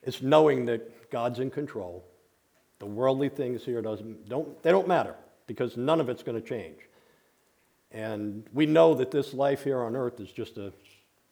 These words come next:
a fl-, it goes by like that. But eternity's eternity. <laughs> So eternity is forever. So, uh, you know, when we think of it, where do we wanna spend eternity?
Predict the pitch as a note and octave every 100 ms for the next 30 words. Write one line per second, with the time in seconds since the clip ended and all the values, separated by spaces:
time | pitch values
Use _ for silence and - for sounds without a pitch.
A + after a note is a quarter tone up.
0 | - - B2+ B2 B2 G#2+ - - A2+ D3
1 | - C3 A#2 G#2 - A2 E2+ - _ _
2 | _ _ _ _ _ - C3+ B2 A#2+ D3
3 | D3+ A#2 F#2 F#2+ - _ _ _ _ _
4 | _ _ _ _ A#2 B2+ A#2+ D#2 D2 _
5 | - - - - - B2+ - G2 G#2+ D3+
6 | C#3+ C3+ A2+ - G2 G2+ A#2 - _ _
7 | _ _ _ _ - - A#2 A#2 A2 A2
8 | A2 G#2+ G#2+ - _ _ _ _ _ -
9 | B2 B2 B2 A#2+ C3+ C#3 D#3 C3 G#2 G2+
10 | - _ _ _ _ _ _ _ G#2 C#3+
11 | D3 C3 B2+ A#2+ A2 C3+ A#2 G#2 - C3
12 | G#2 -